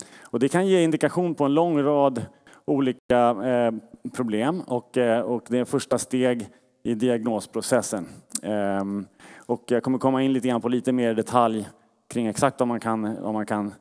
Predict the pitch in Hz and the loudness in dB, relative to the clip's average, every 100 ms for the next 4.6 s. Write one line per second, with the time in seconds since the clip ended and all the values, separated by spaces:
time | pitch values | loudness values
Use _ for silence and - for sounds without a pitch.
0 | _ _ _ - 101 110 113 101 110 - | _ _ _ -6 -2 -2 -2 -4 -4 -2
1 | 104 101 101 60 117 - 104 95 98 - | 0 0 0 -4 -8 -4 -4 -2 -6 -14
2 | - - _ - - 120 113 117 113 110 | -18 -20 _ -10 -4 -4 -2 0 2 2
3 | 107 104 107 107 104 - - 113 104 120 | 0 -2 -2 -2 -4 -6 -6 -4 -2 -4
4 | 95 101 90 101 147 | -4 -8 -4 -4 -4